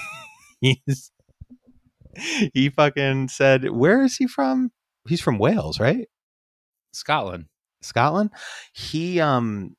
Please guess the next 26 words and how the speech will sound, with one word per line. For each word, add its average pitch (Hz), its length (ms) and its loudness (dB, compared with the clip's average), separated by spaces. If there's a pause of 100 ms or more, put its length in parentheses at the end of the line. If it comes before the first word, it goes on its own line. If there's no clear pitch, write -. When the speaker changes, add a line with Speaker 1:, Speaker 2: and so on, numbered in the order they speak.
(180)
Speaker 1:
invited 120 460 2
us 95 140 -6
to 107 120 -4
his 92 160 -4
birthday - 400 -2
party. 156 420 0
<laughs> - 220 -10
He - 140 -2
was - 140 -8
like, 95 140 0
"Oh, 107 120 2
you 95 180 0
could, 101 260 -2
shoulda 104 220 -2
came 101 280 -4
over 98 200 -4
my 90 160 -6
sixtieth." 82 460 -12
I 95 80 2
would 135 180 2
do 104 160 -2
that. 101 220 -6
If 98 120 -12
we 135 100 2
had 135 200 0
money, 87 320 0